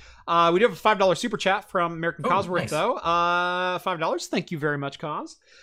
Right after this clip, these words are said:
Speaker 1: Uh, Jeff thinks he's running a business, but we all know better. He's running the Craft or Hive Zeus and the other wallet-destroying ideas. Um, ironically enough, I've made more money from the Hive Zeus videos than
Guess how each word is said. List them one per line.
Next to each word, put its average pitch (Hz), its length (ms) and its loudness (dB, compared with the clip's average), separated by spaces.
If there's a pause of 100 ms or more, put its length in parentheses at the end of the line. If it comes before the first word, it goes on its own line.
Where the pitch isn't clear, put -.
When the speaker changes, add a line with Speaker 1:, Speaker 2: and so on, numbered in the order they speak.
(180)
Speaker 1:
Uh, 185 560 4
Jeff 247 420 -2
thinks - 300 -8
he's 170 220 -6
running 180 320 -4
a 160 60 -8
business, 196 560 -2
but 170 180 -4
we 165 120 -2
all 170 120 0
know 156 140 -4
better. 147 260 -2
He's 170 240 -6
running 190 260 -2
the 160 100 -6
Craft 180 520 -4
or 165 120 -4
Hive 175 360 -2
Zeus 196 380 -4
and 165 100 -6
the 160 80 -10
other 175 220 -2
wallet-destroying 160 840 -6
ideas. 143 520 -4 (480)
Um, 190 460 4 (180)
ironically 254 540 4
enough, 202 240 4
I've 170 160 2
made 175 240 -2
more 165 220 -2
money 185 240 0
from 175 200 -4
the 151 60 0
Hive 165 320 -2
Zeus 160 260 -4
videos 180 400 0
than 160 160 -6